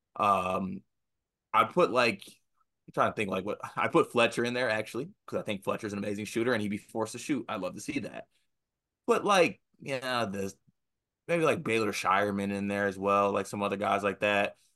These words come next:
Obviously, obviously, answer for the dunk contest would be, like, Cohen Carr. Um, I actually think Trey Jackson would be good in the dunk contest as well.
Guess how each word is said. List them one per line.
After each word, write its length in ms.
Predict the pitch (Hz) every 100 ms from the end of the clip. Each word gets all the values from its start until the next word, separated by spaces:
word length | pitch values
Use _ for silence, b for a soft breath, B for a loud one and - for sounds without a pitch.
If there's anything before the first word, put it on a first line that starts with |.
| -
Obviously, 480 | 120 131 117 127 120
obviously, 340 | 113 113 104
answer 160 | 113 104
for 120 | 104
the 100 | 95
dunk 240 | 104 104 98
contest 460 | 104 104 107 104
would 80 | 92
be, 100 | 98
like, 180 | 104 95
Cohen 300 | 110 98 95
Carr. 580 | - 98 98 98 101 - _ _ _ -
Um, 600 | 98 95 95 98 95 -
I 120 | -
actually 180 | 185 -
think 180 | 131 110
Trey 180 | 127 110
Jackson 400 | 95 101 - 98
would 80 | 92
be 100 | 98
good 120 | 107
in 40 |
the 60 | 101
dunk 240 | 104 101
contest 420 | 92 92 98 98 98
as 140 | 98
well. 360 | 104 101 110